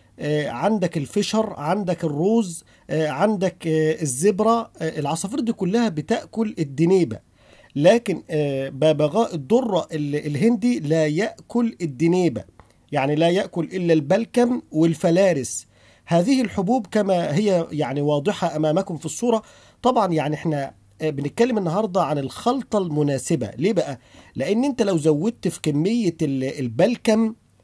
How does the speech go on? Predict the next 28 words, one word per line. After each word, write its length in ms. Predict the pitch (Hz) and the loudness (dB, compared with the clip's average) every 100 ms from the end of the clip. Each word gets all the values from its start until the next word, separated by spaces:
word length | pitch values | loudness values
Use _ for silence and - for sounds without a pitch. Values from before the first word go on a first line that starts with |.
| _ - | _ -10
يعني 200 | 113 127 | -4 -4
لو 120 | 135 | -4
حطيت 400 | 113 143 - 175 | -4 -4 0 -2
كمية 340 | - 151 185 170 | 0 0 0 -4
بلكم 460 | 135 202 - 170 | 2 0 2 -4
كتيرة 320 | - - 202 | -4 -2 0
جدًا 540 | 175 190 165 180 220 220 - _ | 0 -2 -2 2 2 0 -6 _
وقللت 600 | 123 151 156 151 233 180 | -4 -2 0 2 0 -2
كمية 420 | 190 160 156 220 190 | -4 0 0 0 -2
الفلارس، 720 | 170 160 151 180 190 208 - _ _ _ _ - | -2 0 2 4 2 2 -6 _ _ _ _ -12
هيؤدي 720 | 113 139 147 262 285 180 214 | -4 -4 -2 -2 -2 -2 -2
هذا 460 | 190 269 240 240 - - | 0 -2 2 0 0 -4
إلى 500 | 262 262 247 247 - | -2 -2 -2 -6 -4
وجود 600 | 160 165 147 240 269 175 | 2 2 2 0 0 0
مشاكل 520 | 180 165 233 247 226 | -2 0 0 0 -2
كتيرة 260 | 175 - 220 | -6 0 0
جدًا. 400 | 175 180 123 110 _ _ _ - - - 160 | 0 -4 -6 -14 _ _ _ -20 -20 -6 0
المشاكل 460 | 156 165 277 277 | 2 4 2 -2
دي 140 | 208 262 | -2 0
هتأثر 680 | 233 - 302 262 - 233 208 | 0 -2 -6 -6 -2 -2 0
على 160 | 196 | 0
الإنتاج، 720 | 190 190 180 214 214 139 95 - | 0 -2 0 2 2 0 -4 -6
المشاكل 480 | 151 147 220 190 160 | -4 -2 -2 -4 -4
دي 140 | 220 | 0
ممكن 400 | 220 233 208 180 | 2 2 0 -4
تؤدي 600 | 175 - 226 156 214 - | -4 -4 -4 -2 -6 -2
إلى 160 | 185 165 | 0 2
مرض 300 | 190 226 | 2 2